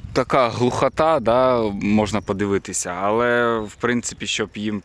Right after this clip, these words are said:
поїхати купити якісь продукти, а, в бл-, найближчий супермаркет, то це шість кілометрів, це взагалі нічого.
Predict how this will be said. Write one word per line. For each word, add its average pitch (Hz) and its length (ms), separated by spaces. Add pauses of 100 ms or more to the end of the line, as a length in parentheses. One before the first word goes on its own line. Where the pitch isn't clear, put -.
поїхати 95 840
купити 98 360
якісь 92 300
продукти, 107 640 (560)
а, 90 320
в 87 80
бл-, 107 300
найближчий 110 560
супермаркет, 113 720
то - 80
це - 160
шість - 360
кілометрів, 107 540
це - 180
взагалі 98 480
нічого. - 500